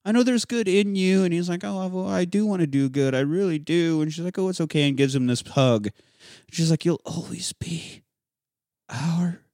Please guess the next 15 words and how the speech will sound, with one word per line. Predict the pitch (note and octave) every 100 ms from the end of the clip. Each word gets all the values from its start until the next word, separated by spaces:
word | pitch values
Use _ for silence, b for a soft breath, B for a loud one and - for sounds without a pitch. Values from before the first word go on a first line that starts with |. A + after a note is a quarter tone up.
| _ _ _ _ _ _ _ _
little | - - - - - - - _ _ _ _ _ _ _ _ _ _ - _
boy," | - - B2+ C3 G#2 b b b
and | B2
draws | B2+ D#3+ E3
it | C#3+
out | C3+ B2
way | C#3
too | C#3+ C3
fucking | - B2 A#2+
long | A#2+ B2+ A2+
and | G#2+
slowly | - C3+ D#3 E3+ C#3+
raises | B2 C3 C#3 C3 A#2
her | G#2+
arm | - B2+ C3 C3